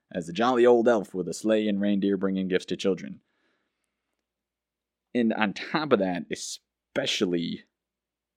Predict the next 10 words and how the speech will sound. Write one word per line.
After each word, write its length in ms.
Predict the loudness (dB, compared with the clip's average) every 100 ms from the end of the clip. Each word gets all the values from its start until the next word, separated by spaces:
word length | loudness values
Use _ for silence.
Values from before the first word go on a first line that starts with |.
| _ _ _ _ _ _ _ _ _ _
uh, 200 | -8 -8 -8 -14
e-, 600 | -18 -14 -14 -10 -6 -6
e-, 420 | -6 -4 -6 -4
especially 680 | -8 -4 2 2 4 2 0 0
contributing 680 | -2 -2 2 2 2 2 0
to 180 | 0 -2
that 460 | 0 -2 -4 -10 -16 _ _ _ _ _ _ _ _ _ -12
depiction 680 | 2 2 2 -2 -2 -4 -10 _ _ _ _
is 460 | 0 2 2 0 -4
in 180 | -4